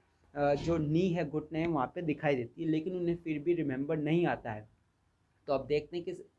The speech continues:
story के अंदर होता क्या है, क्या होता चला जा रहा है। तो आगे की ओर बढ़ते हैं, और जो अगर आपने इसके तीन या चार पार्ट नहीं देखे तो first आप वो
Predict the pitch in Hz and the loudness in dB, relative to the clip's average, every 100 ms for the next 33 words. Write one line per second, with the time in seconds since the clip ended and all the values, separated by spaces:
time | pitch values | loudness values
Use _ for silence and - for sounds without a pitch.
0 | _ _ - - 160 160 165 156 156 143 | _ _ -20 0 2 2 0 -2 -2 -2
1 | 139 175 170 175 160 170 170 _ _ _ | 0 0 0 0 0 -2 -6 _ _ _
2 | 170 160 143 139 165 165 156 160 156 151 | 0 2 -4 -2 -2 2 2 4 6 6
3 | 143 175 - _ - 160 127 139 156 156 | 4 2 -6 _ -2 0 0 2 2 2
4 | 180 147 156 151 185 202 202 _ _ _ | 0 2 0 0 -4 -4 -6 _ _ _
5 | 131 143 135 160 165 - _ _ 160 190 | 0 0 2 0 0 -6 _ _ -2 0
6 | 190 170 - 170 147 - 151 _ 180 - | 2 0 -2 -2 -2 -8 -20 _ -6 -6
7 | 175 175 180 170 - 156 160 156 143 156 | -10 -8 -8 -10 -4 0 0 2 -2 0
8 | 165 170 - 151 165 165 165 165 180 - | -2 -2 -2 -4 -2 -4 -6 -8 -8 -6
9 | 180 170 - 156 160 147 180 180 | -6 -6 -6 -8 -6 0 0 -2